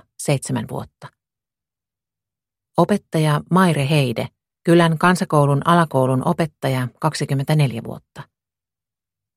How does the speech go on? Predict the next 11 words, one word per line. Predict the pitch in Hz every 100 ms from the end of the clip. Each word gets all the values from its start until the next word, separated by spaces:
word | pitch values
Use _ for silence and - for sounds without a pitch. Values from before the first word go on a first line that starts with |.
| _ _ _
Tapahtuu | 180 - 202 - 160 151
Karjalan | 170 180 156 135 127
kannaksella, | 151 135 123 - 127 120 123 135 _ _ -
Valkjärven | 165 180 - 170 165 151 143
pitäjän | 175 180 151 135 135
perukoilla | 175 170 - 143 135 131 131 _ -
vuonna | 156 135
tuhat | 127 147 151
yhdeksänsataakaksikymmentäviisi. | 170 151 - 143 143 - 139 - 156 - 135 120 131 127 123 - - - _ _ _ _ _ _ _ _ _ _ _ _ _ _ _ _ _ _ _ _ _ _ _ _ _ _ _ _ _ _ _ _ _ _ _ _ _
Ensimmäinen | 196 214 165 139 139 135 139 143
osa. | 135 -